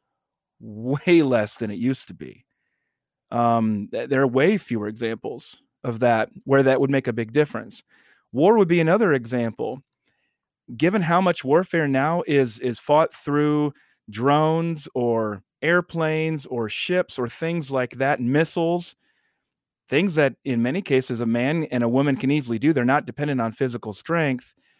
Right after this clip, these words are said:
Well, that would explain some of why our situation is so different, because the many differences, or the main physical difference, is really mitigated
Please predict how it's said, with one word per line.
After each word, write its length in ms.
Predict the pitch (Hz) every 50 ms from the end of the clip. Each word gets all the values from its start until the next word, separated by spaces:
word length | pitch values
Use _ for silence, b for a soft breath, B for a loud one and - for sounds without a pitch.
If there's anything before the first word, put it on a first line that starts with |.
| _ _ _ _ _ _ _ _ _ _ _
Well, 80 | 123 123
that 160 | 147 170 202
would 80 | 190 160
explain 400 | 147 - - 160 156 156 156 139
some 260 | - - 160 165 160
of 200 | 151 131 110 104
why 380 | 107 110 123 131 143 147 143
our 180 | 104 117 143 151
situation 720 | - - 156 143 - - 127 135 147 160 156 - 135 127
is 100 | 117 110
so 220 | - - 143 139 135
different, 480 | 120 101 147 202 - - 156 135 -
because 380 | - 131 - - 139 131 117 113
the 100 | 127 120
many 340 | 123 127 135 156 180 175 143
differences, 840 | 110 104 127 165 - - 196 180 - - - 143 139 131 123 - b b b b b -
or 60 | 135
the 100 | 131 143
main 400 | 147 147 151 165 190 196 190 170
physical 460 | - - 160 156 143 156 - 147 139
difference, 580 | 113 131 139 147 - 196 208 220 214 - - - _ _ _ _ _ _ _ _ -
is 160 | 165 151 131
really 240 | 147 170 175 165 143
mitigated 840 | 131 127 135 156 208 254 202 123 120 110 110 110 117 123 131 147